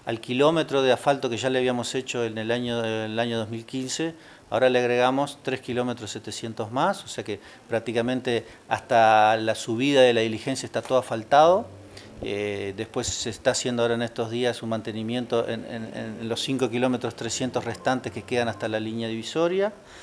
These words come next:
Eh, también se está asfaltando, se asfaltó, se había asfaltado desde Santa Teresa hasta la vía férrea, quien va para Curticeres, y ahora se asfaltó, se asfaltaron dos kilómetros trescientos más desde vía férrea hasta pasando la Escuela cuarenta,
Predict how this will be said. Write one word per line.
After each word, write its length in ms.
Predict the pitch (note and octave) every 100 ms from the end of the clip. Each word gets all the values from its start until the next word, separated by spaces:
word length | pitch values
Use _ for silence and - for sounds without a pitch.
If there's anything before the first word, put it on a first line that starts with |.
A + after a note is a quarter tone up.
| - - - -
Eh, 260 | B2 A#2+ -
también 320 | B2 C3 C#3+
se 120 | C#3
está 280 | - C3+ C3+
asfaltando, 580 | B2+ B2+ A2 C3+ C#3 A#2+
se 140 | -
asfaltó, 480 | B2 B2 A#2+ A2 C#3
se 80 | C#3+
había 160 | D3+
asfaltado 540 | D#3 D3 B2+ C#3+ C#3+ C3+
desde 220 | B2 A#2+
Santa 340 | - C3 B2+
Teresa 320 | B2+ C#3+ C#3+ C3+
hasta 180 | -
la 120 | A#2 A#2+
vía 200 | B2 A#2
férrea, 600 | C#3+ D3+ F3+ G3 A3+ - - -
quien 140 | A2+
va 100 | A#2+
para 180 | A#2+ A#2+
Curticeres, 580 | A#2+ A#2 B2+ F3 F#3 D#3+
y 80 | C#3+
ahora 180 | D3+
se 120 | - C3
asfaltó, 580 | C3+ A#2+ C3 D#3 E3 - - -
se 100 | -
asfaltaron 420 | C3 B2 D3 D#3 C#3+
dos 140 | D3
kilómetros 500 | C#3+ C#3+ D3+ C#3 B2+
trescientos 500 | B2 A#2 C3+ C3 A#2+
más 240 | C3+ D#3
desde 280 | C3 C3 B2
vía 180 | A#2+ A#2+
férrea 320 | - E3 E3
hasta 180 | C3 C3
pasando 380 | G#2+ - B2+ B2
la 60 |
Escuela 320 | G#2+ A#2+ A#2 A#2
cuarenta, 600 | B2+ D3+ F3 F3 G#3+